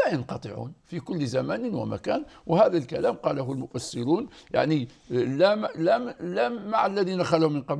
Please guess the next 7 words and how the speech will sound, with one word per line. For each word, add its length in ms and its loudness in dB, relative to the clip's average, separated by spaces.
ولا 300 0
مع 180 2
الحاضرين 640 4
ولا 340 0
مع 200 -2
الآتين 720 -2
تبديلا. 480 -8